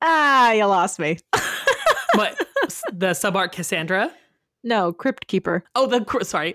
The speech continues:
Speaker 2: the Crypt Keeper. Yes, yes, yes. Every time I try to think about this, like, Crypt Keeper creature,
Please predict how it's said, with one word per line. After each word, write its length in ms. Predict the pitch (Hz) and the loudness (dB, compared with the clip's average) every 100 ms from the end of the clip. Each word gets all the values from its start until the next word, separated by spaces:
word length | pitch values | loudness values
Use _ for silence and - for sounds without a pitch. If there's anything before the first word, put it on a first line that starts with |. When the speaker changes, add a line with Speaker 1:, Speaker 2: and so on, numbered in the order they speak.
| - | -10
Speaker 2:
the 220 | 180 226 | -4 -4
Crypt 320 | - 240 202 | 0 -2 -2
Keeper. 240 | - 170 151 | -4 -8 -6
Yes, 260 | 175 196 | -6 -4
yes, 160 | 202 175 | -4 -8
yes. 300 | 160 208 262 _ _ - | -12 -14 -18 _ _ -6
Every 200 | 247 311 | -4 -2
time 160 | 392 | -2
I 80 | 330 | -2
try 260 | - 233 214 | -4 -2 -2
to 80 | |
think 300 | 196 - 170 | -4 -8 -10
about 340 | 190 202 202 196 | -2 -2 -2 -4
this, 320 | 185 185 - | -8 -6 -6
like, 240 | 160 156 | -6 -6
Crypt 300 | - 185 - | -8 -8 -6
Keeper 260 | - 196 190 | -10 -6 -6
creature, 460 | 190 202 226 226 | -4 -6 -2 -4